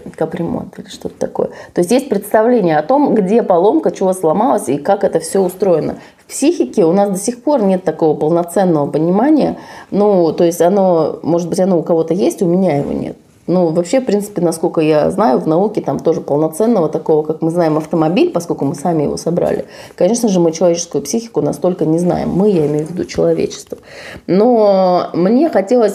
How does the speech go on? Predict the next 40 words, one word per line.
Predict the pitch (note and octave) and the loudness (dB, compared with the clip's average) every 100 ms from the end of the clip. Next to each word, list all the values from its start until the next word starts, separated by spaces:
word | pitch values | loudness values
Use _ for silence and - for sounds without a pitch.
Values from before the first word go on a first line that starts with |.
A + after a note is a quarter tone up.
| - | -2
По | F#3+ | -2
сути, | G3+ F4 C4+ | 0 2 2
это | C4 A3+ | 2 2
был | B3 | 2
мой | A#3+ A#3 | 4 2
интерес | A#3 A3+ B3 | 2 0 0
к | - | -4
психологии. | - G3+ G#3+ C#4+ G4 G3+ | -8 -2 2 4 4 4
Я | F3 | 2
просто | G#3 A3+ A3 | 2 -2 -2
не | |
понимала, | A3 A3+ B3+ A3 D#3+ | 0 2 4 4 0
что | - E3 | -2 -2
меня | E3+ D#3+ | 0 0
интересует | D#3+ E3+ E3 D#3 - | 0 -2 -2 -6 -6
психология. | - F#3+ F#3 D#3 - - - - - | -4 0 2 2 2 -4 -8 -14 -4
Потому | - A3+ | 0 2
что | B3 G#3 | 2 2
я | A#3 | 4
бы | D#4 | 2
сейчас | B3+ A3+ D4+ D4 | 2 0 0 0
все | D4 A#3+ | 0 0
это | A#3+ F#3 | 0 0
могла | F#3 F#3 F#3 | 2 4 2
объяснить | F3 F#3+ F3+ E3+ | 2 0 -2 -2
в | - | 0
терминах | G#3+ G#3+ G#3 | 2 2 0
невроза, | A#3 A#3+ A3 E3 C#3+ - | 2 2 2 2 2 0
да, | - G3+ A#3+ - - - | 0 0 -2 -10 -20 -10
э, | - D#3+ E3 E3 | 0 2 2 2
то, | G#3 | -2
что | G#3 G3 F3+ | 0 2 2
более | F3 G#3+ B3+ A3+ | 2 2 4 2
или | G3+ G3 | 2 2
менее | G3+ A#3 G#3+ | 2 2 2
невротизированное | F#3+ F3+ G3 F#3+ F#3 A3+ G#3 F#3+ | 2 0 -2 -2 0 0 2 0
состояние, | F#3+ F#3 G3+ F#3+ D#3+ C#3+ C#3 | -2 -4 0 0 0 0 -4
там, | - - | -6 -10
состояние, | - - F3 F#3 A3 F#3+ | -10 -6 -2 0 2 0
там, | F#3+ E3+ | 0 -2